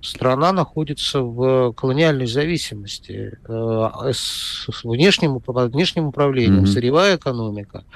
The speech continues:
Speaker 1: Ну, кто же даст? Э, повторится ситуация, как, э, было в массе других мест мира, когда,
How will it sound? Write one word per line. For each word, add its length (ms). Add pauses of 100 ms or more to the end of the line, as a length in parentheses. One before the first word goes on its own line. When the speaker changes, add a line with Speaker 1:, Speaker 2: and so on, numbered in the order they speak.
(260)
Speaker 1:
Ну, 140
кто 240
же 160
даст? 460
Э, 320 (180)
повторится 500
ситуация, 640 (600)
как, 300
э, 160
было 400
в 80
массе 400
других 460 (340)
мест 300
мира, 300
когда, 680